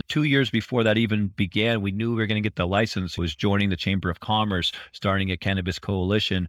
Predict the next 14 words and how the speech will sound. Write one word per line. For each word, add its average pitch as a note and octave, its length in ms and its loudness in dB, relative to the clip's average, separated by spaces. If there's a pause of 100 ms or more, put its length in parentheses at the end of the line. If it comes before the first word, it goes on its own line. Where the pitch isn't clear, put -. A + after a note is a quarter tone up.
donating G2+ 440 2
to F2 40 0
first F#2 280 -2
responders, G2 600 0
because, F2+ 320 -4
you - 80 -6
know, F#2+ 120 0
what, G2 180 -2
you G2+ 140 2
wanna G2 200 2
give G2 180 0
an F#2+ 100 -2
image G#2 420 -2
and F2+ 100 -6